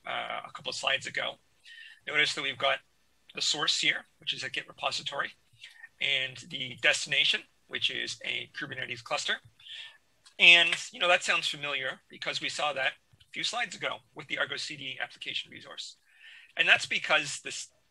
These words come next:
template field here is just, uh, an Argo C D application, a templated Argo C D application. So the exact same se-, uh, set of fields that you get with Argo C D applications,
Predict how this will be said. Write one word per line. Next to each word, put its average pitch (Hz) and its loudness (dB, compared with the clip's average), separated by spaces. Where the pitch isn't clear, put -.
template 175 -2
field 190 -4
here - -4
is 185 6
just, - 4
uh, 131 2
an 147 6
Argo 143 4
C 135 -4
D 131 -4
application, - -8
a - -4
templated 175 4
Argo 127 -2
C - -4
D 131 -10
application. - -6
So 160 -2
the 139 2
exact 180 8
same 185 6
se-, - -2
uh, 139 2
set 139 -2
of 131 -6
fields 175 -2
that - -6
you 147 -8
get 135 0
with 135 -8
Argo 139 -6
C 135 -6
D 135 -8
applications, 208 0